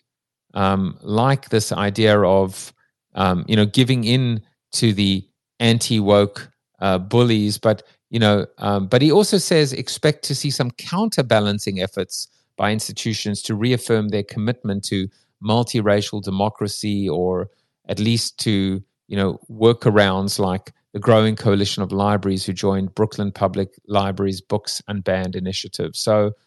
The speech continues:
um, I, I suppose, you know, if you think about the trend for twenty twenty-four, it almost could be summarized, um, with this common theme, which is, you know, <laughs> it's gonna get worse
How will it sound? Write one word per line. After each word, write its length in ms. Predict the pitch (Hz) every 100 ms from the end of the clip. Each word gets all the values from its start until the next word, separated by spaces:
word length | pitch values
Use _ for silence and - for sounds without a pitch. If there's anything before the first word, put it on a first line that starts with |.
| _ _ _ -
um, 520 | 95 92 92 92 92 - _ _ _ _ _ _ _ _ _ _ _
I, 120 | - -
I 100 | 156
suppose, 640 | 151 156 - 196 147 127 - - - -
you 80 |
know, 140 | 131 107
if 180 | 95 139
you 80 |
think 240 | 127 156 170
about 360 | 170 120 110
the 80 | -
trend 500 | 107 - 117 120 113
for 100 | 107
twenty 340 | 98 139 110 107
twenty-four, 600 | - 104 95 - 120 95
it 80 |
almost 380 | 101 123 139 123
could 120 | - 107
be 100 | 104
summarized, 920 | - 113 139 139 85 82 87 107 - _ _ _ _
um, 300 | - 98 98
with 200 | 101 120
this 400 | 120 117 - - - -
common 380 | - 143 123 107
theme, 580 | - 127 113 78 92 104 _ _ -
which 320 | 110 117 -
is, 440 | 110 104 107 - - _ _
you 100 | 110
know, 260 | 104 98 - - -
<laughs> 240 | _ _ _
it's 220 | 123 -
gonna 360 | - 120 143
get 240 | 135 135 -
worse 760 | 113 123 139 117 - - -